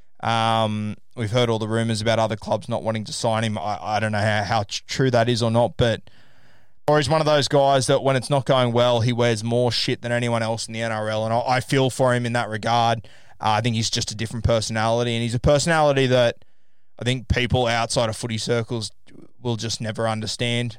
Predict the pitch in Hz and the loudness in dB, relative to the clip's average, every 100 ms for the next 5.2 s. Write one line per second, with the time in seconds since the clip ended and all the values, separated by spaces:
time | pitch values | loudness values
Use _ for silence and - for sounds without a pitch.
0 | - 143 143 139 135 127 131 - 131 120 | -6 -2 0 0 2 2 0 0 2 2
1 | - 123 110 127 120 117 107 - 117 110 | 4 2 2 2 4 2 0 -4 -4 -2
2 | 120 113 104 117 117 113 113 110 127 123 | 0 0 0 -2 0 0 0 0 2 4
3 | 120 113 110 123 113 113 110 - - - | 4 2 0 2 2 0 -4 -12 -20 -8
4 | 131 120 - 120 - 120 113 110 - 110 | -4 0 2 0 2 2 2 0 -2 -2
5 | 104 104 | -2 -4